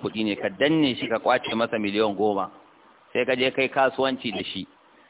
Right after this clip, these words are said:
Da don an ci riba ta zama miliyan talatin, to, miliyan ashirin naka ne. Iya miliyan goma za a, za a, za a mayar wa wanda ka kwacewa. Abin da ya sa aka baka miliyan talatin ɗin nan, ko ashirin ɗin nan, ko casa'in,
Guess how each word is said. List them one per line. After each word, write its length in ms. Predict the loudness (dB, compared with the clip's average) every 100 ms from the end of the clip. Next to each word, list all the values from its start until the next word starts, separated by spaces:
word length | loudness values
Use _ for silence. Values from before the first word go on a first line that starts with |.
| _ -4
Da 120 | 2 4
don 160 | 4
an 200 | 2 0 0
ci 80 |
riba 460 | -2 0 2 4 4
ta 100 | 2 2
zama 180 | 2
miliyan 400 | 2 0 0 0
talatin, 580 | -2 0 0 0 -2 -6 -2
to, 80 | -2
miliyan 360 | 0 0 0 0
ashirin 420 | -4 -4 -4 -2
naka 320 | -2 -2 -2 -2
ne. 140 | -2 -6 -18 -20 -20 _ -4
Iya 220 | 2 4
miliyan 340 | 4 4 4
goma 240 | 4 4 4
za 360 | 4 4 2 0 0 4
a, 200 | 4 4
za 160 | 4 4
a, 220 | 4 2
za 80 | 4 4
a 40 |
mayar 180 | 4 4
wa 100 | 6
wanda 200 | 4 2
ka 120 | -2 0
kwacewa. 480 | 0 0 -2 -2 -4 -16 -20 -20 -20 -20 0
Abin 220 | 2 4
da 60 | 2
ya 80 | 2
sa 160 | 2 2
aka 160 | 0 0
baka 340 | 2 2 0
miliyan 380 | -2 0 0 0
talatin 400 | 0 0 -2 -8
ɗin 220 | -4 -2
nan, 200 | -2 -2
ko 160 | 2 2
ashirin 340 | 2 0 -6 -4
ɗin 140 | -4
nan, 160 | -2 -2
ko 140 | -4
casa'in, 420 | -4 -6 -8 -8